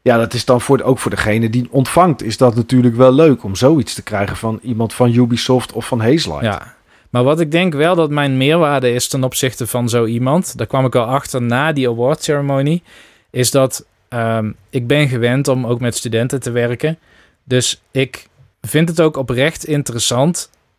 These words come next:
Speaker 2: wat zij zelf hebben beleefd en hoe zij zelf tegen het evenement en tegen de awards en zo aankijken en tegen de games die verder nog speelbaar zijn. Dus ik was
Speaker 1: Ja.
Speaker 2: tijdens de borrel niet in gesprek met de jury, maar me-, in gesprek met de mensen die een award hadden gewonnen.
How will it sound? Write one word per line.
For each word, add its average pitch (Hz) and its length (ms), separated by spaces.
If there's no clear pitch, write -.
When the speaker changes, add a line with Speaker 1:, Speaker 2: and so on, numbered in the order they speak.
Speaker 2:
wat 127 420
zij 127 440
zelf 135 400
hebben 123 300
beleefd 120 500
en 110 140
hoe 120 160
zij 113 240
zelf 131 380
tegen 117 580
het 117 160
evenement 123 640
en 113 120
tegen 117 260
de 117 60
awards 123 420
en 110 100
zo 110 160
aankijken 110 640
en 101 160
tegen 110 360
de 110 200
games 120 280
die 107 200
verder 127 260
nog 107 160
speelbaar 110 440
zijn. 92 300
Dus - 180
ik 143 220
was 120 300
Speaker 1:
Ja. 101 220
Speaker 2:
tijdens 123 320
de 117 100
borrel 123 520
niet 147 200
in 127 120
gesprek 127 280
met 117 160
de 113 80
jury, 120 460
maar 120 140
me-, 120 120
in 123 140
gesprek 139 320
met 127 200
de 123 60
mensen 117 320
die 120 140
een 120 80
award 151 320
hadden 98 200
gewonnen. 95 420